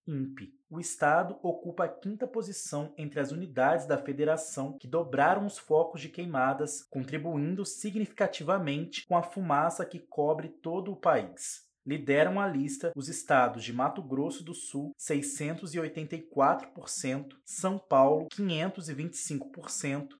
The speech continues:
e Roraima, duzentos e trinta e três por cento, além do Distrito Federal, duzentos e quarenta por cento. A situação é agravada pela seca histórica no país, que deixa a vegetação vulnerável, somada às altas temperaturas.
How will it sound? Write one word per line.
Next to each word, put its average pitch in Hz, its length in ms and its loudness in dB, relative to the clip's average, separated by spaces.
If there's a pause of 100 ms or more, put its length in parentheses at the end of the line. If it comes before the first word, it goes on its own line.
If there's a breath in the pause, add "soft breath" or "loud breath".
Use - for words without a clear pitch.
e 180 80 -4
Roraima, 120 640 4
duzentos 151 640 -4
e 156 40 -8
trinta 185 320 -6
e 196 80 -4
três 160 380 -4
por - 220 -14
cento, 98 440 -10 (160)
além 170 300 4
do 202 80 -2
Distrito 180 480 -10
Federal, 143 640 0
duzentos 147 600 -4
e - 20 -12
quarenta 156 480 2
por - 240 -16
cento. - 480 -12 (220)
A 113 100 -4
situação 160 800 2
é 196 80 2
agravada 165 720 4
pela 165 200 4
seca 156 320 -2
histórica 165 680 0
no 165 80 -8
país, 110 680 0
que - 80 -10
deixa 131 360 0
a 127 40 6
vegetação 143 680 0
vulnerável, 147 760 2
somada 147 600 2 (100)
às 151 320 -2
altas 151 400 2
temperaturas. 170 1160 -6